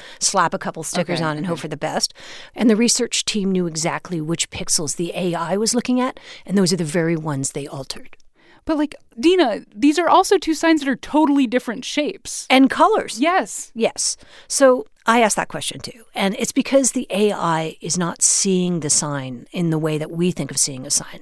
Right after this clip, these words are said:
Speaker 1: with our eyes. It sees each sign as a mathematical equation, not a shape. So what the experiment showed is that while A I has come a really long way, it's far from having the performance that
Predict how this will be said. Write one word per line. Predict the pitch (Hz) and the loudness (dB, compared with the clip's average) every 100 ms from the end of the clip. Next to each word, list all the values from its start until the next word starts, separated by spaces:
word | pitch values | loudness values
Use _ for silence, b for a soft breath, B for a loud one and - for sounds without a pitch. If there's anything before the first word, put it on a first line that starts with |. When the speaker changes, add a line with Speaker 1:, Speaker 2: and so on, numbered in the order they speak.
| - | -10
Speaker 1:
with | 175 | -4
our | 151 147 | -4 -4
eyes. | 151 135 - - B B B B | -6 -8 -10 -12 B B B B
It | 226 262 | -2 0
sees | - - 233 214 - - | 2 2 2 0 -2 -2
each | 214 - | 0 2
sign | - 175 165 | 2 2 -2
as | - 170 | -4 -4
a | 156 | -2
mathematical | 151 143 170 143 151 - 127 | -2 -4 -4 -2 -4 -4 -8
equation, | 120 - 120 113 - - - | -10 -10 -6 -6 -6 -12 -12
not | - 151 127 | -4 -2 -2
a | |
shape. | 117 - - - - B B B | -4 -6 -8 -20 -20 B B B
So | - 226 | -6 0
what | 254 | 2
the | 311 | 0
experiment | - 254 226 175 | -2 0 0 -2
showed | - 311 339 190 180 | 0 2 4 2 -4
is | - 190 | -8 -4
that | 190 175 - | -2 -4 -4
while | 190 175 180 | 0 0 -2
A | 226 196 185 | -2 0 2
I | 180 185 | 2 0
has | 160 170 151 | -2 -4 -4
come | - 156 165 202 | -6 -6 -6 -6
a | - | -4
really | 175 156 | -2 0
long | 151 147 143 | 0 0 2
way, | 180 147 143 - | 2 0 -2 -4
it's | - | -4
far | - 202 226 | -2 -2 -2
from | - 208 | -4 -4
having | 160 165 170 165 160 | -2 -2 0 -2 -2
the | - | -4
performance | 160 - 170 165 156 - | -6 -2 -2 -2 -2 -4
that | - 160 | -2 -4